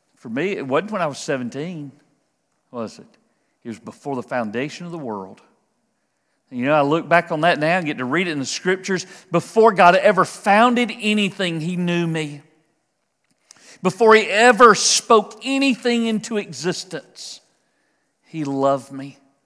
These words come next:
Before any world was even here, he had already determined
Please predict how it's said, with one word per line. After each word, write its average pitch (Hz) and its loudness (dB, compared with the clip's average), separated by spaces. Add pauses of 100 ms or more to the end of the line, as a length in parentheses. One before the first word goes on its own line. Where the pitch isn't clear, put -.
(720)
Before 233 8
any 269 0
world 214 8
was 180 0
even 202 -2
here, 226 -4 (640)
he 220 -4
had 190 4
already 202 6
determined 180 -2